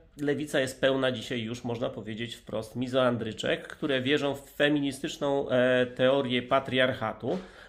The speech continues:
Patriarchat to system stworzony przez mężczyzn dla mężczyzn, który także i dzisiaj obowiązuje, więc to jest niemożliwe, żeby mężczyźni mieli gorzej.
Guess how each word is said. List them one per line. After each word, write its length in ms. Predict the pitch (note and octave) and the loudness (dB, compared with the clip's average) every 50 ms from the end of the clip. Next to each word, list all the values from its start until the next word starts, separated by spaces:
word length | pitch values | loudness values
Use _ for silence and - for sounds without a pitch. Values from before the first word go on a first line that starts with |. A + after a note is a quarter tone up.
| - - | -10 0
Patriarchat 760 | - C#3+ D3+ D3 - B2 C#3 D3+ E3 F3+ E3+ E3+ D3 - - - | 2 2 2 2 2 4 6 6 6 6 4 0 -4 -4 -4 -6
to 120 | B2+ A#2 | -6 -6
system 380 | - - D#3+ D#3+ - D3+ C3 A#2 | -4 -6 -6 -4 -2 -2 -2 -2
stworzony 520 | - - - - B2+ B2 C3+ D3 C#3 B2+ | -4 -8 -4 -2 0 0 0 0 0 -2
przez 300 | - - D3 D3 C#3 B2+ | -2 2 2 2 4 4
mężczyzn 480 | C3+ C#3 C#3+ C#3 C#3+ - C#3 A#2+ A#2 G#2+ | 2 2 2 2 -2 -6 -8 -8 -4 0
dla 200 | B2 B2 C#3+ E3 | 2 4 4 6
mężczyzn, 520 | D#3 C3+ C3+ C3+ C3+ - D#3+ C#3 C3 B2+ | 6 4 4 2 0 -2 -4 -4 -6 -6
który 680 | B2+ - - C#3 C#3 C#3 C#3 C#3 C#3+ C#3 C#3+ C#3 C3+ - - _ _ _ _ _ _ - | -10 -6 -4 -2 0 2 2 2 2 0 -2 -6 -8 -12 -16 _ _ _ _ _ _ -8
także 420 | B2 A#2 A2+ A2 G2+ G2+ A#2 B2+ B2+ | -6 -6 -6 -6 -8 -4 -2 -2 -2
i 180 | - B2 A#2 G#2+ | -2 -4 -8 -8
dzisiaj 460 | G2+ G#2+ G#2+ - - A2+ A2+ A2+ A2+ | -8 -10 -10 -8 -6 -6 -6 -6 -4
obowiązuje, 720 | B2 A#2+ A#2+ A#2+ A#2 C#3 D3 D3+ C#3+ C#3+ D3+ B2+ A2 G#2+ G#2 | -4 -2 -2 -2 0 2 2 2 4 2 2 2 2 0 -2
więc 380 | A2 A2+ A2+ - - - _ | -4 -6 -8 -10 -14 -18 _
to 120 | - B2 B2 | -4 -2 -2
jest 220 | B2 B2 B2 - | -2 -2 -4 -2
niemożliwe, 580 | C3+ C3+ D#3+ F3+ E3+ D3 E3+ D#3 B2+ A2 A2 G#2+ | 0 2 4 4 4 4 4 2 2 0 -2 -4
żeby 220 | - A#2 A2 A2 | -6 -8 -8 -6
mężczyźni 500 | A2+ A2+ A2+ - - - B2+ B2 C3 B2 | -6 -6 -6 -6 -6 -8 -8 -6 -4 -4
mieli 260 | A#2 A2+ A2+ C3 B2+ | -2 -2 -2 -2 -2
gorzej. 400 | A#2+ A#2+ A2 G#2 G#2 - - - | -2 -2 -2 -2 -6 -10 -14 -18